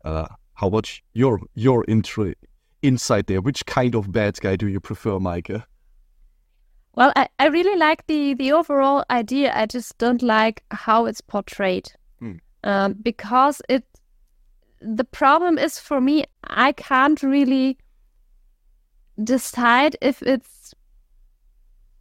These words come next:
Speaker 2: yeah, m-, just badly made. I don't know, there's something missing just for me. I would rather say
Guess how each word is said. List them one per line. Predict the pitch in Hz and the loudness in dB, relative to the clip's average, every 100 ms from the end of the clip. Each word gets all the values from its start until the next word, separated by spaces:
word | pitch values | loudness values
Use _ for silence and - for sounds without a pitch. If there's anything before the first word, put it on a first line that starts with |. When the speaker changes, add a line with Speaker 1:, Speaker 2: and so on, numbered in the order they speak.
| _ | _
Speaker 2:
yeah, | 214 247 254 233 175 | 2 4 6 6 2
m-, | 123 123 208 _ _ - | -2 -8 -10 _ _ -10
just | 214 240 269 - _ _ _ _ _ _ _ _ 202 | 0 4 4 0 _ _ _ _ _ _ _ _ _
badly | 240 262 - 269 | 2 4 2 0
made. | 240 247 254 196 175 - _ _ _ - | 2 2 2 0 -4 -10 _ _ _ -4
I | 220 | 0
don't | 269 | 4
know, | 285 285 - | 4 2 2
there's | 262 269 - - | 0 0 -2 -4
something | 320 311 330 349 269 | 2 2 4 4 4
missing | 262 320 - 240 208 | 4 0 0 0 0
just | 202 196 - | 0 -2 -4
for | - 196 | -6 -4
me. | 185 185 180 - _ _ _ | -2 -2 -4 -8 _ _ _
I | 220 | 0
would | 240 240 - | 0 -4 -8
rather | - 233 226 285 | -2 2 2 2
say | - 277 254 | -2 -2 -2